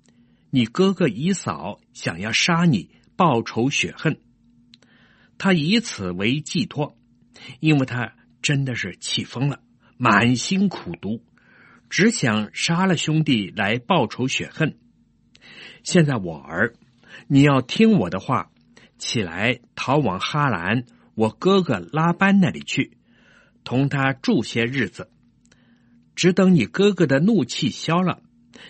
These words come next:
你哥哥向你消了怒气，忘了你向他所做的事，我便打发人去把你从那里带回来。为什么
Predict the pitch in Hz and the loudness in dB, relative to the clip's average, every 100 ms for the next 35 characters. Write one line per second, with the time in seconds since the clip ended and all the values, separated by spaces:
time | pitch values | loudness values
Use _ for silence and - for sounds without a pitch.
0 | - 120 127 202 214 175 110 101 _ - | -2 0 2 2 4 4 2 -2 _ -12
1 | - 165 120 92 92 185 - 185 185 170 | -2 0 2 0 -2 -6 -2 0 2 2
2 | 160 185 117 - 170 143 - - - - | 2 0 0 -2 0 -2 -4 -20 -20 -4
3 | 190 180 139 113 101 92 101 95 98 139 | 2 2 2 0 -2 -2 -4 -6 -4 -4
4 | 120 135 - 85 - 139 104 104 151 - | -2 -4 -6 -14 -6 -4 -4 -6 -6 -8
5 | _ _ _ - - - - 110 107 147 | _ _ _ -20 -20 -18 -2 0 2 0
6 | 107 95 - 95 - 156 92 101 147 _ | 0 -2 -6 -4 -2 0 0 -4 -4 _
7 | _ _ - - 143 131 165 131 87 82 | _ _ -12 0 2 4 4 4 0 -6
8 | - - 123 165 180 101 - - 196 160 | -10 -4 0 2 2 -2 -6 -2 0 0
9 | - 170 151 _ _ _ _ _ _ _ | -4 -10 -12 _ _ _ _ _ _ _
10 | - - _ 240 185 - 120 127 127 | -20 -20 _ 2 2 2 0 2 2